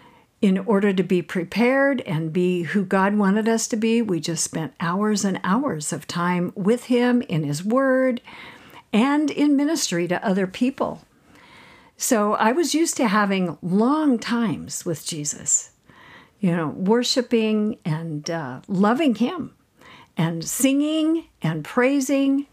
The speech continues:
and reading the Word. And, and then when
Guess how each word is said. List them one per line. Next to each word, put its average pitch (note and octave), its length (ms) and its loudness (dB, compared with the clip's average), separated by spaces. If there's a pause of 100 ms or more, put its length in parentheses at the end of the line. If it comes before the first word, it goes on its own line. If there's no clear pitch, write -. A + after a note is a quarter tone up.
(140)
and D#3 400 -4
reading C4 320 2
the B3 100 0
Word. A3+ 460 0 (840)
And, G3 480 2 (560)
and F#3+ 220 0
then B3 420 2 (1300)
when G3 720 2